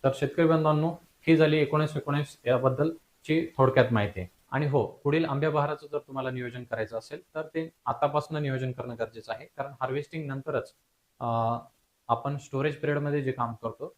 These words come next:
ते काम हार्वेस्टिंग नंतरच अठ्ठेचाळीस तासामध्ये सुरू होत असतं. तर जास्त वेळ न घालवता ज्या शेतकऱ्यांची हार्वेस्टिंग झालेली आहे, अशा शेतकऱ्यांनी लवकरात लवकर पुढील नियोजन, अ, करणं गरजेचं असतं, जेणेकरून आपली बाग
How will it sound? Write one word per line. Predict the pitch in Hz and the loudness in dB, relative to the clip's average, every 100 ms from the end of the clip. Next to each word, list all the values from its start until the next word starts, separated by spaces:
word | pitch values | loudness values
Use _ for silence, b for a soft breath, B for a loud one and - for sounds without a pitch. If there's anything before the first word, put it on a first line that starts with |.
| _ | _
ते | 143 | -4
काम | 139 139 | -2 -2
हार्वेस्टिंग | 160 _ - 127 131 151 143 | -4 _ -6 -4 -4 -4 -2
नंतरच | 139 139 131 - - | -2 -2 -2 -4 -8
अठ्ठेचाळीस | 117 131 139 139 | -8 -4 -4 -4
तासामध्ये | 120 - 120 120 151 _ _ | -6 -8 -8 -10 -12 _ _
सुरू | - 170 160 | -6 0 2
होत | 123 | 2
असतं. | 101 - 87 - _ _ 143 | 0 -6 -14 -16 _ _ -6
तर | |
जास्त | 127 135 - 170 | 0 -2 0 -2
वेळ | 160 175 170 | 2 2 0
न | 139 160 | -4 -4
घालवता | 131 120 110 98 - | -2 -4 -4 -10 -12
ज्या | 120 139 | -12 -10
शेतकऱ्यांची | 127 - 139 139 | -12 -8 -6 -6
हार्वेस्टिंग | 127 123 120 127 117 | -8 -8 -8 -10 -8
झालेली | 113 120 | -6 -6
आहे, | 117 104 - | -6 -8 -18
अशा | - 131 | -18 -16
शेतकऱ्यांनी | - - 123 127 127 170 - _ _ _ _ - | -16 -10 -6 -4 -6 -10 -16 _ _ _ _ -6
लवकरात | 120 123 151 165 | 0 0 0 0
लवकर | 156 135 139 | 0 -2 -4
पुढील | 131 143 151 | -2 -2 0
नियोजन, | 139 123 117 139 - _ _ - | -2 -4 -4 -8 -12 _ _ -6
अ, | 113 113 | -2 0
करणं | 113 120 139 175 | -2 -2 -4 -2
गरजेचं | 127 117 113 104 | -2 -2 -4 -6
असतं, | - 101 - _ _ _ 120 | -6 -10 -14 _ _ _ -4
जेणेकरून | 120 127 147 160 160 _ _ _ _ _ _ | -2 -2 -2 -4 -6 _ _ _ _ _ _
आपली | 120 123 143 | -8 -4 -2
बाग | 127 135 | 0 0